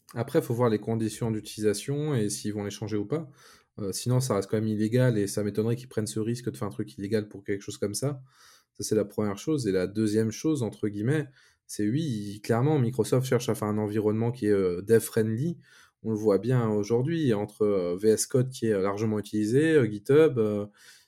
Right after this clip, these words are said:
et Azure qui est, qui est intégré à tout ça aussi. Donc,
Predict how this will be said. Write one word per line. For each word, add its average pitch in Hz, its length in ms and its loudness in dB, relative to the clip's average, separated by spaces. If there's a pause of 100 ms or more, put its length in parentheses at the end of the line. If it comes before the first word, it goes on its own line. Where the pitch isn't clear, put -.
(140)
et 104 160 2
Azure 107 420 0
qui - 160 -2
est, 90 180 2
qui - 100 -6
est 110 40 0
intégré 107 340 -4
à 101 40 0
tout - 140 -10
ça 101 140 0
aussi. 143 320 -4
Donc, 110 140 -4